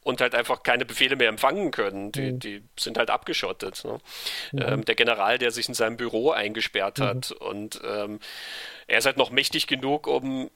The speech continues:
Speaker 1: sozusagen die Vernichtung der Welt anzuzetteln, ja, aber, ähm,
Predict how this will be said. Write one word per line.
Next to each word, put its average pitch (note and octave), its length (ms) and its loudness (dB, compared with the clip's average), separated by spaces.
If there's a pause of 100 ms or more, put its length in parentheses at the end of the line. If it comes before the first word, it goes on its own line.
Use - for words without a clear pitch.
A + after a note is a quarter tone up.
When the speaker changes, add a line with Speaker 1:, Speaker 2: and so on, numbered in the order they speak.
(140)
Speaker 1:
sozusagen B2 760 2
die A#2+ 80 0
Vernichtung B2+ 420 0
der A#2+ 160 2
Welt B2 240 2
anzuzetteln, G#2+ 720 0
ja, A2 280 2
aber, G#2 500 0
ähm, G#2 460 -4